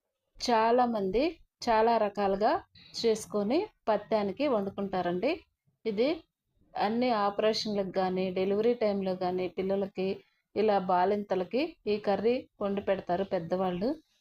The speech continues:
ఎందుకంటే దీంట్లో చాలా ప్రోటీన్స్, విటమిన్స్ అన్నీ ఉంటాయి. ఇక నేను ఊరికెళ్ళినప్పుడు ఒక పొట్లకాయ తీసుకున్నానండి, ఫ్రెష్గా వచ్చినాయి.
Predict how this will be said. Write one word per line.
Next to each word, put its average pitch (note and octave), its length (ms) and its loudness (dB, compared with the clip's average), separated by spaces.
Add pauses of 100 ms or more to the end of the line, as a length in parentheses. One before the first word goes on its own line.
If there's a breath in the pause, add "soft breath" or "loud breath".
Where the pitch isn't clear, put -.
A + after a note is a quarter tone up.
(600)
ఎందుకంటే A3 440 0 (140)
దీంట్లో G#3 260 0 (120)
చాలా F#3+ 260 2 (180)
ప్రోటీన్స్, G3 460 -2 (120)
విటమిన్స్ G3+ 440 -2 (100)
అన్నీ G3+ 300 0
ఉంటాయి. F3+ 320 -4 (720)
ఇక A3 80 -2 (120)
నేను A3 180 0 (220)
ఊరికెళ్ళినప్పుడు A3 720 0 (360)
ఒక A3 100 -2 (100)
పొట్లకాయ G#3 500 0
తీసుకున్నానండి, F#3+ 680 -2 (100)
ఫ్రెష్గా G3 480 -2
వచ్చినాయి. A3 380 -2